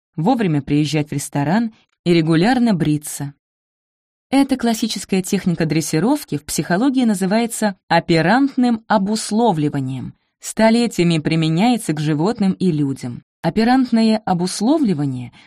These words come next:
вдохновило важный метод машинного обучения, называемый обучением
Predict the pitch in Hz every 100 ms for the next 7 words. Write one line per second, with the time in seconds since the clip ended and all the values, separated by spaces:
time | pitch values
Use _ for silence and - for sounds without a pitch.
0 | - 160 175 185 185 233 226 214 185 233
1 | 180 190 190 214 175 175 165 - 175 170
2 | 156 151 151 147 240 277 180 139 151 147
3 | 160 247 233 226 214 _ - 151 147 -
4 | 247 240 233